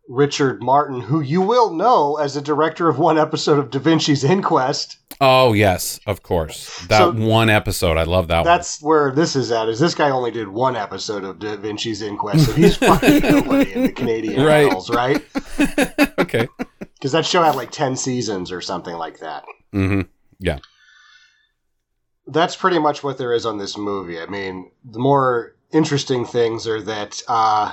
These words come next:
Speaker 1: it recycled a large portion of Rambo two's cast.
Speaker 2: Okay, like who?
Speaker 1: Julia Nixon, the female assassin, is what mean
Speaker 2: Okay.
Speaker 1: expendable, Rambo?
Speaker 2: Right? Yeah, you're
Speaker 1: Yeah.
Speaker 2: right. Okay, I didn't put that together.
Speaker 1: The, uh, detective,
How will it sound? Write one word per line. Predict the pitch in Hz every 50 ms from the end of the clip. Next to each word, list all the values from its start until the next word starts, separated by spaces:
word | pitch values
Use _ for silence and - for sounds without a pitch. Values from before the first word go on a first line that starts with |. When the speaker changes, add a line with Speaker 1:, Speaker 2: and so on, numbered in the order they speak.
| - _ -
Speaker 1:
it | 143 143 147
recycled | 143 131 131 - - 156 151 147 147 143 139 117
a | 120 117 113
large | 127 170 208 208 202 147 - -
portion | - 156 147 143 - 131 120
of | 110 92
Rambo | 101 113 135 139 139 135 120 104
two's | - - 151 196 240 208 -
cast. | - - 87 - - 139 - - - - - _ _ _ _ _ _ _ _ _ _ _ _ _ _ - 101 _ _ _ _ _ _ - -
Speaker 2:
Okay, | 104 101 - 104 104 123
like | 139 127 113 -
who? | - 175 190 - - - 120
Speaker 1:
Julia | - 156 170 175 170 165 151
Nixon, | 135 139 139 - - 151 165 170 160
the | 143 127 120 113 -
female | 151 147 139 135 131 127
assassin, | 120 - - 143 143 147 143 - 147 135 123
is | 117 120 120 113 - _ _ _ _ _ _ -
what | 156 175 175 - -
mean | 180 185 190 185 175
Speaker 2:
Okay. | 165
Speaker 1:
expendable, | 160 - - - 202 208 208 190 185 156 156 147 135
Rambo? | 131 139 151 156 156 170 - 180 185 - -
Speaker 2:
Right? | 107 110 113 120 - - 196 -
Yeah, | - 107 101 117 127 143
you're | 143 127 110
Speaker 1:
Yeah. | 117
Speaker 2:
right. | 139 160 147 -
Okay, | 117 - - 123 110
I | 110
didn't | 113 127 131 113
put | - 139 -
that | 127 107
together. | - 92 113 135 127 78 - - 135
Speaker 1:
The, | 131 147 143 139 135 127 131 135 - _ _ _ _ _ _ _ _ _ _ _ _ -
uh, | 147 135 127 123 123 117 113 113 110 107
detective, | 110 120 127 127 - - 175 139 - - 160 147 135 139 151 156 -